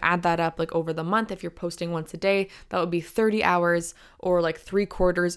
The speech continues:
of a work week just on socials. And for a lot of people, especially if you're just starting out,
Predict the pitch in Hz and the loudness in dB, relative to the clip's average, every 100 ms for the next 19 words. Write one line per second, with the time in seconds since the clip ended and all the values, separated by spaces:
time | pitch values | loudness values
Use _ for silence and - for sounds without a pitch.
0 | - 190 175 165 214 226 196 175 - - | 0 2 2 2 0 0 -2 -4 -4 -4
1 | 170 165 - 170 165 160 170 175 - - | -4 -4 -8 -6 -4 -2 -2 -2 -4 -4
2 | - - _ _ - _ _ _ _ 214 | -4 -8 _ _ -20 _ _ _ _ -6
3 | 202 214 208 247 240 - 262 226 202 185 | 0 2 4 4 2 -4 -4 -2 -2 -4
4 | - 220 240 226 202 196 185 175 175 - | -4 -2 -2 -2 -2 0 -4 -2 -4 -2
5 | 170 170 185 254 233 | -4 -2 0 0 0